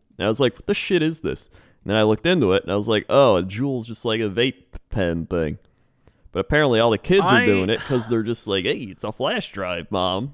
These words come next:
Speaker 1: And then it's not. It's tobacco, nicotine. Well, not tobacco, it's like
Speaker 2: That
Speaker 1: nicotine.
Speaker 2: is,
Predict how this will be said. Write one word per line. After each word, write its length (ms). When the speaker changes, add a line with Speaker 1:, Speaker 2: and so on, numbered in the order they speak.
Speaker 1:
And 160
then 120
it's 180
not. 460
It's 400
tobacco, 920
nicotine. 1000
Well, 160
not 200
tobacco, 180
it's 120
like 160
Speaker 2:
That 160
Speaker 1:
nicotine. 220
Speaker 2:
is, 320